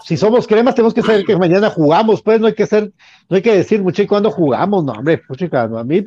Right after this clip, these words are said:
Speaker 1: realmente me saca de onda, pero no, pues que
Speaker 2: No, y, y no sé
Speaker 1: nosotros
Speaker 2: si
Speaker 1: no
Speaker 2: te
Speaker 1: somos quien
Speaker 2: recordás.
Speaker 1: para insultar a nadie, pero,
Speaker 2: No.
Speaker 1: pero mucha, mucha, mucha.
Speaker 2: A mínimo, a mínimo,
Speaker 1: Sí, vos.
Speaker 2: eso, eso estar pendiente siempre, va, la fecha y hora. El otro día, eh,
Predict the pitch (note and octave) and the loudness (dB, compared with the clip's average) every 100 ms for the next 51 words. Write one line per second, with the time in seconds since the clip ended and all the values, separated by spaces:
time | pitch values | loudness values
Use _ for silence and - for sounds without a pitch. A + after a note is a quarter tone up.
0 | F#3 D#3+ E3 F#3+ A3+ F#3+ E3+ - D#3 D#3+ | -4 -2 0 0 -2 -2 -2 -2 -2 0
1 | F3+ G#3+ F3 G#3+ A4 F4 G3+ A3 G#3+ E3+ | 2 0 -2 -2 0 2 0 0 -4 -6
2 | C#3 B2+ - C#3+ D#3+ E3+ B3+ C4 A#3+ C#4 | -8 -14 -14 -8 -6 -2 0 2 2 2
3 | C4 - A#3+ C4 A3 E3 F#3 - G3 F3 | 2 0 0 2 2 0 0 2 2 2
4 | B3 D4+ G3+ E3 F3 D3+ D3+ C#3 D3+ C#3 | 2 2 2 2 2 2 0 0 0 2
5 | C3+ B2 B2+ E3+ E3+ F3 D3 F3+ F#3 _ | 0 -2 -4 -4 -4 -4 -2 -2 -2 _
6 | _ - - B2 F3+ C3 C#3 D3 F#3 C4+ | _ -20 -14 -2 0 0 -6 -10 -8 -6
7 | A#3 D#3+ C#3 A#2+ C#3 E3 A#3+ B3+ F#3 D#3 | -6 -8 -8 -10 -12 -12 -8 0 0 2
8 | D3+ G#3+ - G#3 E3+ C3 - D#3 F#3 - | -2 -4 -10 -10 -8 -12 -16 -18 -16 -14
9 | F3 - E3+ F3+ F3+ D3+ F#3 F#3+ C#3+ C3+ | -14 -14 -14 -14 -16 -16 -16 -16 -14 -12
10 | C#3+ A2+ - F3 F#3 F#3 E3+ F#3+ F3 _ | -12 -16 -14 -14 -14 -16 -14 -14 -18 _
11 | _ _ _ _ D#3+ D#3+ G#3 A#3+ G#3+ G#3+ | _ _ _ _ -10 -6 -6 -4 -2 -2
12 | B3 B3+ B3 A3+ G#3 F#3+ F3 D#3+ D#3+ D#3 | -4 -6 -6 -4 -6 -6 -8 -12 -14 -16
13 | D3 C#3+ C#3 | -14 -14 -14